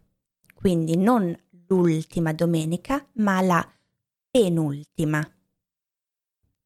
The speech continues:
E durante questa manifestazione ci sono delle sfilate a piedi e a cavallo. O anche sulle traccas, che è un termine sardo per definire dei carri,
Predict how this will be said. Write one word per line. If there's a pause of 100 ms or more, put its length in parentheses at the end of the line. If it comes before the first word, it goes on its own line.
(100)
E
durante
questa
manifestazione (420)
ci
sono
delle
sfilate (340)
a
piedi (520)
e
a
cavallo. (1300)
O
anche
sulle (220)
traccas, (360)
che
è
un
termine
sardo
per
definire
dei
carri,